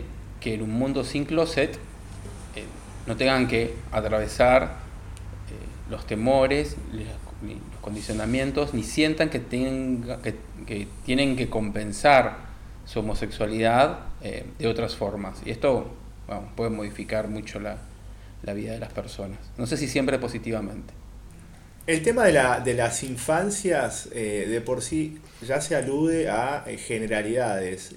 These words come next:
Speaker 2: y yo desde mi perspectiva, la verdad que no puedo evitar pensar en subjetividades. Entonces está bien englobar, pero creo que siendo la sexualidad algo tan subjetivo,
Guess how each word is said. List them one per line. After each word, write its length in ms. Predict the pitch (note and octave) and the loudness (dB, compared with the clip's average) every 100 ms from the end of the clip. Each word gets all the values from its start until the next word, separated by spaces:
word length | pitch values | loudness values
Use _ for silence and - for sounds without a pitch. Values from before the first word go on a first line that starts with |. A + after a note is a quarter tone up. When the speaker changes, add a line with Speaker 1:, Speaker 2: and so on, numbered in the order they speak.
| - | -10
Speaker 2:
y 480 | A2+ G#2+ G#2 G#2 G2 - - - - - | -6 -4 -4 -6 -10 -18 -20 -20 -20 -10
yo 200 | - D#3+ | 2 4
desde 260 | E3 D3+ B2+ | 6 4 0
mi 160 | A2+ A2 | -4 -6
perspectiva, 920 | A#2+ A2 A#2+ G#2+ - C3+ C#3+ C#3 - - | -6 -6 -6 -6 -6 0 0 0 -6 -6
la 100 | G#2 | -2
verdad 240 | A2 C3+ | -2 -2
que 80 | C#3 | -2
no 160 | C3+ B2+ | -2 -2
puedo 260 | D3 D3 | 0 2
evitar 400 | B2 G#2+ A#2+ A#2+ | 2 0 -2 -4
pensar 400 | A#2+ G#2+ - C3 | -4 -6 -4 -2
en 160 | B2+ A2 | -2 -4
subjetividades. 1200 | - C#3+ C#3+ A#2 G#2 G2+ G2+ G2 F#2+ F#2 - - | -6 -8 -6 -8 -4 -4 -2 -2 -2 -4 -8 -10
Entonces 580 | A2 B2+ B2+ C3+ - - | -8 -8 -6 -6 -6 -8
está 260 | G#2 C3 | -8 -4
bien 180 | C#3+ D3+ | -4 -2
englobar, 800 | C#3 A2+ G#2+ A2 A#2+ C3 D#3 D#3 - - - - - | -4 -4 0 2 2 0 -4 -8 -14 -18 -18 -12 2
pero 260 | D3 C3+ | 4 4
creo 360 | C3 C#3+ F3+ F3 | 2 4 4 4
que 300 | B2+ A2 G#2+ | 2 2 0
siendo 320 | - D3 D#3+ | -2 -2 2
la 120 | D3 | 2
sexualidad 680 | C3 B2 - B2 A#2+ A#2 G#2 | 0 -6 -4 -4 0 -2 -2
algo 300 | G#2+ A2+ A2+ | -2 -2 -2
tan 220 | - E3 | 0 -2
subjetivo, 1000 | D#3+ E3 D#3 - A2+ D3+ C#3+ A2+ G#2+ C3+ | -2 -4 -6 -6 -6 -4 -2 0 0 -2